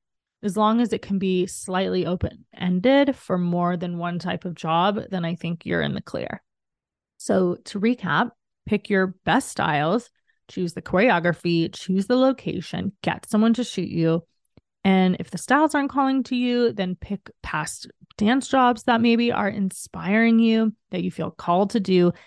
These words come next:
and use that as inspiration for your shoot. Another little sidebar here that I would add would be to make sure you're getting tons of behind the scenes footage from this shoot.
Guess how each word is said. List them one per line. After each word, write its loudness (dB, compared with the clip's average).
and 2
use 4
that -2
as -10
inspiration -6
for -8
your -6
shoot. -10
Another 0
little 2
sidebar 0
here 2
that -2
I -2
would -4
add 0
would -6
be -4
to -2
make 0
sure 0
you're 2
getting 0
tons -4
of -2
behind -4
the -4
scenes -6
footage -2
from -6
this 0
shoot. -2